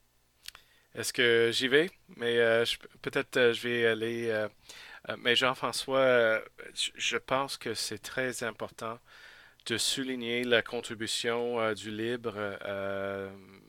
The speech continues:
pendant la pandémie. Euh, t'as invoqué Moodle, euh, c'est, euh, vraiment, euh, je pense, euh, la plateforme de prédilection de plusieurs cégeps. Euh, c'est un logiciel libre.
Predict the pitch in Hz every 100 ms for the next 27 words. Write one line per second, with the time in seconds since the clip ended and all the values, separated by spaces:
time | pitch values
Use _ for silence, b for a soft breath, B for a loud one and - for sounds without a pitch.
0 | _ - 110 110 110 104 117 110 107 107
1 | 110 _ B B B B B 107 107 104
2 | - 110 110 110 - 123 117 113 110 110
3 | 113 113 104 104 101 - - 110 107 104
4 | 101 101 101 98 101 95 107 110 113 113
5 | 104 101 98 - 104 _ - 117 113 -
6 | 107 101 101 98 110 - - 113 110 -
7 | 110 107 101 - - 113 110 120 B B
8 | B B B 110 - 117 117 104 - 110
9 | 101 110 - 113 104 104 104 104 104 _
10 | B B B - - - - 120 117 120
11 | - 127 110 107 104